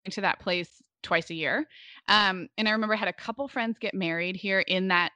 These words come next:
in that window, but that was it. I had no reason to, to stay. Um, and, and that was, that felt sad. Um, so good news, my parents,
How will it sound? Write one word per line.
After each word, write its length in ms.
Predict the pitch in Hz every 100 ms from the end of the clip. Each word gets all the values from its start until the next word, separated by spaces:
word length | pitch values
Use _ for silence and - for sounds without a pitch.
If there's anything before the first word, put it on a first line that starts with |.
| -
in 120 | 208
that 200 | 202 196
window, 520 | 185 180 190 214 247 220
but 160 | -
that 260 | 185 185 190
was 160 | 196
it. 240 | - 196 -
I 60 |
had 220 | 180 208 196
no 180 | 214
reason 420 | 226 202 226 220 208
to, 100 | 190 -
to 80 | 214
stay. 680 | - 190 170 160 156 185 - - - - -
Um, 360 | 190 185 180 170 -
and, 280 | 196 202 - -
and 160 | 240
that 160 | 294 339 -
was, 260 | 269 - - -
that 220 | 254 262
felt 260 | 320 226
sad. 400 | - 170 123 190 - -
Um, 240 | 214 190
so 300 | 185 220 196
good 300 | 185 214 294
news, 300 | 226 170 196
my 120 | 170 165
parents, 400 | 208 180 180